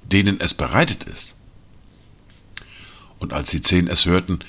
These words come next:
fingen sie an, über Jakobus und Johannes unwillig zu werden. Aber Jesus rief sie zu sich und sprach zu ihnen: „Ihr wisst, dass diejenigen,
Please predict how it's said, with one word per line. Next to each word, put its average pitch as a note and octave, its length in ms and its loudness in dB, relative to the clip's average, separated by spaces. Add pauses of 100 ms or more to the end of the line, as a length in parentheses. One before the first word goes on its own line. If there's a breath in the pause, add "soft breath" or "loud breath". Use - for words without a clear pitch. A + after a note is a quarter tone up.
(140 loud breath)
fingen G2+ 260 2
sie F2 200 2
an, F#2+ 340 2
über F#2 180 2
Jakobus F2+ 600 2
und F2 180 -2
Johannes E2 440 0
unwillig G2+ 580 2
zu A1 180 -8
werden. G1+ 360 -10 (1500 loud breath)
Aber - 160 -4
Jesus E2 460 0
rief G2 120 2
sie G#2 140 2
zu D#3 220 6
sich A#2+ 200 0
und C#2 120 -6
sprach A2 240 2
zu - 120 -6
ihnen: B1 240 -6 (1000 soft breath)
„Ihr A2+ 180 4
wisst, F2 300 0 (180)
dass E2+ 260 -2
diejenigen, F2+ 640 -2